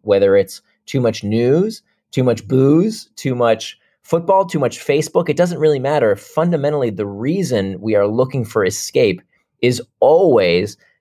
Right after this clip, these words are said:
to take our mind off of an uncomfortable emotional state. So that's what those internal triggers are all about. It's that uncomfortable emotion, the feeling that we don't know how to deal with in another way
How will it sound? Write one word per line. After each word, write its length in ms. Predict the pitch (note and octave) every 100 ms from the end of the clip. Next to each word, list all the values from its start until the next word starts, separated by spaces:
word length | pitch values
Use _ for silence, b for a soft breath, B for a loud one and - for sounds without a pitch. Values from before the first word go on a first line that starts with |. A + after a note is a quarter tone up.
| _
to 100 | B2
take 340 | G#2+ D3+ D3 -
our 140 | B2
mind 580 | A2+ A#2 C3+ B2 G2+ F2+ -
off 200 | G#2+ A#2
of 100 | G2+
an 120 | F#2+ -
uncomfortable 800 | A#2+ B2 - A2+ A2 G#2+ G2+ E2
emotional 520 | G2 F#2 G2 - F2
state. 380 | - - - _ _ _ b b b b
So 280 | - A#2+ A#2
that's 360 | C3+ E3+ F3+
what 120 | D3+
those 260 | C#3 A#2 A2
internal 440 | B2+ B2+ C3 A2
triggers 340 | G2 A2 G2 F#2
are 140 | F2
all 140 | E2+ E2+
about. 240 | E2+ E2
It's 140 | E2
that 140 | G2 -
uncomfortable 880 | A#2+ C3+ C3 A2 - F2+ G2 F#2 F2+ _ _ -
emotion, 640 | A#2 A#2 B2 B2 - D#2
the 60 | E2
feeling 720 | - - F3 F#3+ G#2 C#2+ D2+ _ b b -
that 120 | A2+
we 120 | B2
don't 280 | G#2 C3 A2
know 160 | B2
how 160 | A#2 A2
to 80 | G#2+
deal 400 | F2 C3+ G#3+ A3
with 380 | G2+ F2 - _ _ b b b -
in 120 | C3
another 360 | B2 C3+ C#3+
way 360 | A#2 C3+ D3 A#2+